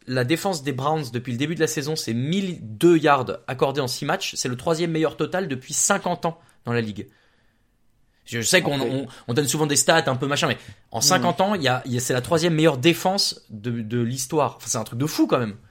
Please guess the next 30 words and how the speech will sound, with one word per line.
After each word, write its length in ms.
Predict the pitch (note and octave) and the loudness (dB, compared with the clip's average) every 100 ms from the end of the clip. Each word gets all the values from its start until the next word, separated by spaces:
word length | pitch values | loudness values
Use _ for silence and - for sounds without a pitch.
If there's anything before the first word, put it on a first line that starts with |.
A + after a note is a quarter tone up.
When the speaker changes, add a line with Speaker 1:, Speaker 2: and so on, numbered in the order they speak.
| _ _ _ _ _ _ _ _ _ _ _ _ | _ _ _ _ _ _ _ _ _ _ _ _
Speaker 2:
C'est, 240 | - A#2+ | -8 -6
c'est 200 | - - | -4 -4
costaud. 420 | A#2 C3+ - G#2 - | 0 -2 0 -2 -2
Après, 480 | - F#2 G#2+ A2+ A#2 | -8 -6 -2 0 2
euh... 1040 | G#2+ G2 F#2+ F#2+ F#2 F#2 F#2 F2+ F2+ F2+ F#2 - _ _ _ _ _ _ - | 0 0 -2 -2 -2 -4 -4 -6 -6 -8 -10 -14 _ _ _ _ _ _ -20
après, 300 | - - G2+ | -12 -6 -4
ils 120 | F#2 | -4
ont 80 | F#2 | -8
joué, 240 | F2+ F#2+ | -6 -4
oui, 280 | G2 G2 A#2 | -2 -2 -4
si, 260 | A#2 - A2 | -4 -6 -6
ils 120 | G2+ | -6
ont 60 | F#2 | -8
joué 180 | F2+ | -8
les 60 | E2+ | -8
Steelers 380 | - - F#2 F#2 - | -10 -10 -10 -8 -8
et 60 | F#2 | -8
les... 160 | F2 E2+ | -6 -8
ils 240 | - G#2+ | -8 -6
ont 80 | G#2+ | -6
joué 180 | G#2 A#2+ | -2 0
les, 240 | G#2+ F#2+ | 2 0
les 120 | F#2 | -2
Bengals 440 | F#2 G2+ G#2 A2 G#2+ | -4 -2 0 0 0
et 40 | |
les 200 | G2+ G2+ | 0 0
Niners 460 | G2 G2 G2 G2+ - | -2 -4 -4 -6 -8
notamment. 420 | F#2 E2 E2+ E2+ | -10 -8 -8 -4
Speaker 1:
Ouais, 320 | F#3 D3+ F#2+ - | 0 0 -2 -10
c'est, 880 | - - F#2+ G2 F#2+ F#2+ F#2+ F#2+ | -14 -12 -10 -8 -10 -10 -12 -14